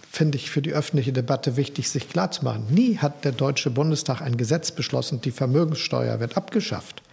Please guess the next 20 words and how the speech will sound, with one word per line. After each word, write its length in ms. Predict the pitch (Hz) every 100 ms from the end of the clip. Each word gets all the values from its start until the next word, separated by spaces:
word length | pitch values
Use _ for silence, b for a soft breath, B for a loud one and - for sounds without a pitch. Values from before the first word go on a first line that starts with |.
| B B B B B
obwohl 400 | 165 120 160 143
die 260 | 139 117 113 B B B _ -
existierte. 720 | 117 147 - 190 233 160 117 B B B B _ _
Und 140 | - 143
dann 100 | 165
hat 140 | 208
das 100 | 165
Bundesverfassungsgericht 1040 | - 190 220 - 147 175 196 196 - 160 -
irgendwann 400 | 151 160 135 135
mal 220 | 135 123
gesagt, 480 | 123 135 165 - B B B B B
ja, 140 | 131 123
Vermögenssteuer 580 | 135 123 170 170 185 156
könnt 240 | 147 151
ihr 80 | 135
erheben, 380 | 127 147 170 -
aber 160 | 131
ihr 40 | 120
könnt 320 | 135 151 -
nicht, 240 | 175 -